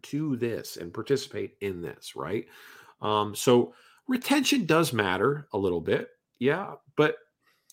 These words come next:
I think ultimately, and this isn't to, this isn't to counteract your point, but a guy like Mister Beast that has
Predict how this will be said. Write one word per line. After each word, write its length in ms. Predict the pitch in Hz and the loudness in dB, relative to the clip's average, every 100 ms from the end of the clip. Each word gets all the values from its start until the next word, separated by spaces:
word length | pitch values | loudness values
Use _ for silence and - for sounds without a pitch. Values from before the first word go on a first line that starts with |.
| - | -4
I 100 | 202 | -2
think 240 | 285 226 - | -2 -6 0
ultimately, 720 | 151 208 214 104 78 80 85 139 - _ _ _ _ _ _ _ _ _ _ _ - - _ _ _ | 4 4 4 -2 -4 -4 -6 -8 -14 _ _ _ _ _ _ _ _ _ _ _ -20 -20 _ _ _
and 100 | 131 | 2
this 140 | 135 - | 4 6
isn't 260 | 139 139 | 4 4
to, 160 | 117 113 | 0 0
this 180 | 131 135 | 2 2
isn't 240 | 156 135 117 | 2 0 -2
to 80 | |
counteract 500 | - - 113 110 101 | -2 0 2 2 0
your 80 | 90 | -6
point, 260 | - 120 - - - - | -4 -4 -6 -16 -20 -2
but 80 | |
a 60 | 117 | 0
guy 160 | 117 120 | 4 4
like 180 | 170 | 4
Mister 300 | 131 139 - | 6 4 4
Beast 500 | 87 98 87 78 - | 0 -2 -2 -6 -8
that 120 | 98 - | -8 -6
has 280 | 98 85 | -6 -6